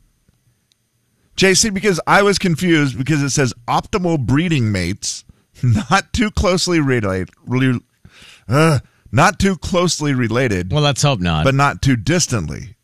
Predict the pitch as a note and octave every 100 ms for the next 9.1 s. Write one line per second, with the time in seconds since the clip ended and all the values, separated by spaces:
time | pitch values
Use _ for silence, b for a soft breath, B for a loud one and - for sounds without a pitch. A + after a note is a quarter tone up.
0 | _ G2 A#2+ C#3 D#3 D3+ D3 C#3+ C3+ -
1 | C#3 B2+ B2 A#2 - - F3+ D3+ B2 C3
2 | A#2 C3+ A#2 F3+ C3+ A2 A2+ b b b
3 | b b A2+ C#3 C3+ C3 B2+ C3+ C#3 G2
4 | B2+ A#2 - D3 D3 - C3+ B2 - B2+
5 | A#2+ A#2 A#2 G#2 _ _ _ _ _ _
6 | _ - A2+ - D#3+ - G#2 G#2 E2 G2
7 | A2+ G#2+ _ _ _ _ _ - F#2+ A2
8 | A2 F#2+ G#2 - E3+ F#3 A#3 C4 D4 -